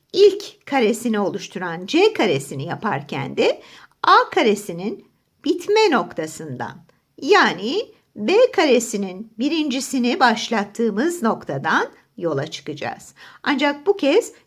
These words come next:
çalışmamızın ön yönünde değil, arka yönünde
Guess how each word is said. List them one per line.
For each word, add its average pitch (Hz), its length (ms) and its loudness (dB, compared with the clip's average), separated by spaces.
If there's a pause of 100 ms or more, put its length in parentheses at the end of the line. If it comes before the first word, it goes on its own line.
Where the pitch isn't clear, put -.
çalışmamızın 233 720 -2
ön 359 280 0
yönünde 170 540 -4
değil, 427 320 0 (380)
arka 349 440 2
yönünde 233 840 2